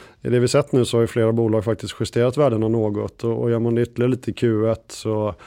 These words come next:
eh, borde det väl ändå finnas förutsättningar för att man ska få till lite större strukturaffärer och kanske lätta skuldbördan i vissa bolag. Annars, eh, kommer det ju krävas olika typer av åtgärder, alltså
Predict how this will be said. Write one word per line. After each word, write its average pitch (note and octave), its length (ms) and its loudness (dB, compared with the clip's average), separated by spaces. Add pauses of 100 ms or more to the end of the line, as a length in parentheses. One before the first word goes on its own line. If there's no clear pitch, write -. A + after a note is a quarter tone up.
(300)
eh, A2+ 340 -4
borde A2+ 240 0
det A2+ 40 4
väl C3 100 0
ändå A#2 120 0
finnas G#2 200 -4
förutsättningar A2+ 720 -2
för A2+ 240 -2
att - 140 -12
man A2 140 -4
ska G#2+ 140 -10
få G2+ 100 -10
till C3 160 0
lite C3+ 180 -2
större A2 280 -2
strukturaffärer G#2+ 800 -2
och G#2+ 100 -8
kanske A2 260 -6
lätta A#2 240 -4
skuldbördan A2 600 0
i A2+ 40 -2
vissa A2 240 -4
bolag. G#2+ 480 -4 (500)
Annars, A#2 600 -2
eh, B2+ 120 0
kommer B2 240 -2
det A#2+ 80 2
ju A2+ 60 2
krävas A#2 640 0
olika G#2+ 220 -2
typer - 260 -6
av G#2+ 120 -2
åtgärder, G#2 640 -6
alltså G#2+ 480 -8